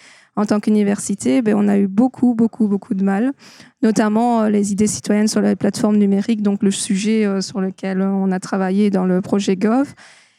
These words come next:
On a remarqué, euh, enfin, on a identifié avec l'UNAMUR qu'en effet, c-, ce n'est, ça ne doit pas être un obstacle, et, euh, la protection des données à caractère personnel,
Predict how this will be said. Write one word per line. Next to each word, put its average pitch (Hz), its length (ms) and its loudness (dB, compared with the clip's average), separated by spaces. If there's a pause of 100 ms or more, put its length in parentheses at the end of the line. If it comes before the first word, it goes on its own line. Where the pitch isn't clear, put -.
(180)
On 196 80 0
a 196 40 0
remarqué, 226 560 0
euh, 202 160 0
enfin, 190 400 -2
on 202 60 -2
a 185 80 -2
identifié 214 580 -2
avec 214 220 -2
l'UNAMUR 226 680 2
qu'en 202 340 0
effet, 202 280 0
c-, - 380 -6
ce - 180 -10
n'est, 226 140 2
ça - 140 -2
ne 208 60 2
doit 214 120 2
pas 233 140 0
être 240 140 0
un 220 120 0
obstacle, 220 460 -2
et, 208 100 0
euh, 202 220 -2
la 196 100 -4
protection - 400 -4
des 220 100 2
données 202 200 0
à 208 80 -2
caractère 208 480 -6
personnel, 208 520 0